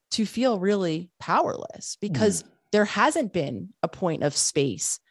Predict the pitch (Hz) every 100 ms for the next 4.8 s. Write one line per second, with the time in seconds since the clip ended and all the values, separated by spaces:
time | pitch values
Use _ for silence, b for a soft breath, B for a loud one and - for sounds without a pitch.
0 | _ - 190 175 170 147 143 - 127 -
1 | - - - 76 - 151 180 156 - -
2 | 180 208 226 147 139 202 185 170 190 160
3 | 156 147 - 151 156 143 165 175 151 127
4 | 139 131 107 147 233 175 220